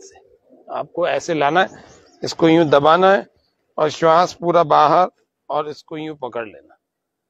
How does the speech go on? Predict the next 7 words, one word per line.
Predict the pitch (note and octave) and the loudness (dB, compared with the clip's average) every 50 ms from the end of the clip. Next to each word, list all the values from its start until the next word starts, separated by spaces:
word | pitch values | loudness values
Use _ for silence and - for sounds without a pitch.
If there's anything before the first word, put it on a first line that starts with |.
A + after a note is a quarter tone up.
| _ _ _ _ _ _ _ _ _ | _ _ _ _ _ _ _ _ _
श्वास | _ D#3 D3 D3 D#3 D#3 - | _ -10 -8 -8 -8 -10 -12
पूरा | _ D#3+ D#3+ D#3 D#3+ D3 | _ -16 -12 -12 -12 -8
बाहर | C#3 C3 C3 C3 D#3 F3+ | -6 -6 -6 -6 -8 -10
और | G3 F#3+ | -12 -14
पीछे | F3+ _ - E3 D3 _ - F3 E3+ | -16 _ -20 -20 -20 _ -20 -20 -20
घूम | D3 C3+ B2 A2+ | -18 -20 -20 -20
जाए। | G#2+ G2 _ _ _ | -20 _ _ _ _